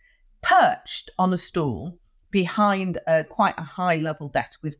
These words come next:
flowers and plants and biscuits doing an oils. And she goes, "Hello, Jenny, nice to see you again."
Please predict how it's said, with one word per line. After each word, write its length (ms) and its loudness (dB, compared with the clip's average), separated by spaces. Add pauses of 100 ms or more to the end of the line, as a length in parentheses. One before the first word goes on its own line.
(160)
flowers 560 -2
and 200 -8
plants 560 0
and 160 -10
biscuits 560 -4 (260)
doing 220 2
an 180 2
oils. 300 -4 (260)
And 100 2
she 60 -2
goes, 200 0
"Hello, 300 4
Jenny, 340 2 (120)
nice 140 -4
to 100 -8
see 160 -2
you 100 -2
again." 500 0